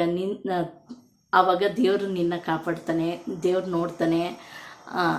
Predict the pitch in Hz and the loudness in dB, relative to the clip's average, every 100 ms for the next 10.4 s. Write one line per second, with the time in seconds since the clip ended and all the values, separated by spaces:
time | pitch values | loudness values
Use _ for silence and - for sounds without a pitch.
0 | - 180 170 160 160 160 170 226 - - | -2 0 0 2 2 2 0 -6 -12 -20
1 | - - 208 170 - 175 165 151 156 - | -20 -4 -2 -2 2 2 2 -4 -8 -10
2 | - _ _ _ _ _ _ - - - | -20 _ _ _ _ _ _ -14 -14 -18
3 | _ 220 190 180 180 185 - - 247 247 | _ 4 6 6 2 -2 -6 2 4 4
4 | - 233 226 196 - - 175 - 170 170 | 4 2 4 2 0 2 2 2 -4 -4
5 | - 185 175 170 165 160 160 170 170 175 | -8 -8 -4 -2 0 0 0 0 -2 -4
6 | - 190 175 170 170 170 156 - 165 160 | -2 0 2 2 2 0 -2 -4 -4 -2
7 | 160 147 - 160 156 156 - 202 233 - | -2 -2 -6 -6 -6 -10 -8 -8 -8 -12
8 | - - - - 208 202 190 185 180 180 | -18 -16 -16 -2 0 2 2 0 -2 -6
9 | 185 - - - 226 202 240 - 240 208 | -8 -10 -12 -6 -4 4 4 6 4 4
10 | - 180 165 | 2 0 0